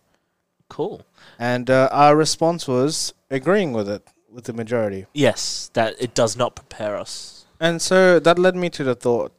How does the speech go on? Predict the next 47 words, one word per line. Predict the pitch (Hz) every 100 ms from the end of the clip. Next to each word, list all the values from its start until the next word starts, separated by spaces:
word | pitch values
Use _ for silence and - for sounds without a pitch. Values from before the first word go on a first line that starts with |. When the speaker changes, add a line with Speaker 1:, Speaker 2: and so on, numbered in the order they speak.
| _ _ _
Speaker 2:
'cause | - 127
I | 127
recently | 127 139 151 135
f-, | 123 -
c-, | 110 - - 120
'cause | - 139
I, | 139 139 139
I |
put | 139 - 185
that | 151
question | - 135 - 117
forward | - 110 104
'cause | - 110
I |
was | 110 110
recently | 123 123 120
doing | 113 113
an | 107
assignment | - 113 117 123
on | 127
that | 127 127
topic. | 135 135 180 185
Speaker 1:
Yeah. | 113 101 98 _ _ _
Speaker 2:
Um, | 120 123 120 107 _ -
and | 127 127
so | - 139 135
what | 135 143
I | 135
found | 127 135 143 143
was | 113 101 104 -
that, | 110 107 - _ _ _ _ _ _ _ _ _ _
you | 185
know, | 147
school, | 131 - 185 208 202 - _ _ -
at | 143 139
the | 139
end | 143 139
of |
the | 131 120
day, | 117 110
it | 110 123
provides | 131 117 120 120
you | 127
with | 120
the | 120
foundational | - 120 117 117 - 120
tools | 113 - 117 104 107 107